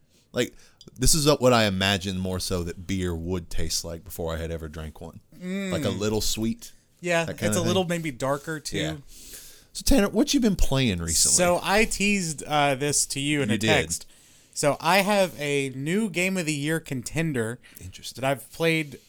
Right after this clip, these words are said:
Speaker 2: according to the way it's structured, about seventy-five percent of.
Speaker 1: Okay.
Speaker 2: It is called Rollerdrome.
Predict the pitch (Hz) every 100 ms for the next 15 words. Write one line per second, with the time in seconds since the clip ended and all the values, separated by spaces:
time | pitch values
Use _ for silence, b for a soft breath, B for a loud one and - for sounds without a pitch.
0 | _ 143 - 190 247 220 208 202 170 156
1 | 160 151 - 160 - 139 127 120 127 123
2 | - - 160 170 170 156 131 147 135 95
3 | 90 85 90 92 b b b b - 175
4 | 202 226 220 202 185 196 208 147 117 117
5 | 104 101 104